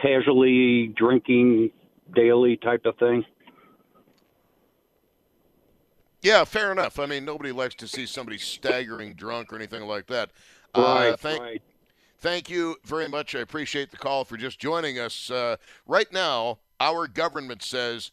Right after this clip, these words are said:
Speaker 2: if you're a man, two drinks a day is fine. If you're a woman, one drink a day is fine. But now the United States may adopt the,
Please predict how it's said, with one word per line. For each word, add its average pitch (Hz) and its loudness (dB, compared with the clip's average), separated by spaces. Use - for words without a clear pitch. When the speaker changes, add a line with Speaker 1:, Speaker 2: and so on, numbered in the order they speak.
Speaker 2:
if 123 -8
you're 135 -6
a 120 -10
man, 139 -6
two 240 -10
drinks 185 -6
a 180 -6
day 143 -6
is 131 -8
fine. 131 -6
If 135 -4
you're 147 -4
a 139 -4
woman, 151 -8
one 208 -6
drink 143 -8
a 117 -6
day 101 -8
is 117 -10
fine. 98 -8
But 135 -8
now 156 -4
the 139 -8
United 160 -4
States 185 -8
may 180 -2
adopt 151 -4
the, 113 -8